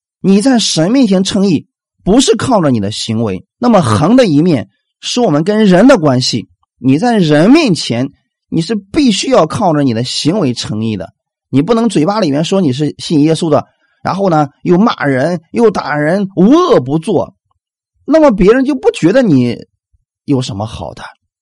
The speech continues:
是不是？所以有人就以为说啊，这个雅各他是反对保罗的因信称义之道，啊，或者说啊，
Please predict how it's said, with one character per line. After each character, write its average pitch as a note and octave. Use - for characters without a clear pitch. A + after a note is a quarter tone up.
是 -
不 A#2+
是？ G#2+
所 C4+
以 C4
有 F#3
人 E3+
就 C4
以 D3
为 D#3
说 G#3+
啊， C#3+
这 G3+
个 D#3+
雅 C#3
各 C4+
他 F3+
是 G#3
反 C3
对 A3+
保 B2
罗 A#2+
的 E3+
因 E3
信 D3+
称 C3
义 A2+
之 G2
道， F2+
啊， A2+
或 A3+
者 D3+
说 D3
啊， A#2